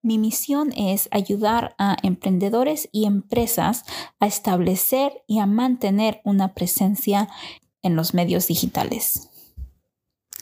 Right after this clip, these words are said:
Estoy comenzando este podcast por dos razones. La primera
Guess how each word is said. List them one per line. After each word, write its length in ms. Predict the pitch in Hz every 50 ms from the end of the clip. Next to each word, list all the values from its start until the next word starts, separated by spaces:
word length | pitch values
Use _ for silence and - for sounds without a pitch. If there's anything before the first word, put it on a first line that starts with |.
| - -
Estoy 260 | 254 - - - 285
comenzando 560 | 285 - 349 359 330 269 - 254 226 220 214
este 220 | 214 220 - - 202
podcast 600 | - - 190 190 - - 185 185 202 - - _
por 200 | - 165 165 156
dos 160 | 175 180 -
razones. 580 | - 180 - - 160 110 - - - - - - - - - - - - -
La 140 | 202 208 202
primera 640 | 202 220 240 262 311 320 269 247 269 294 - _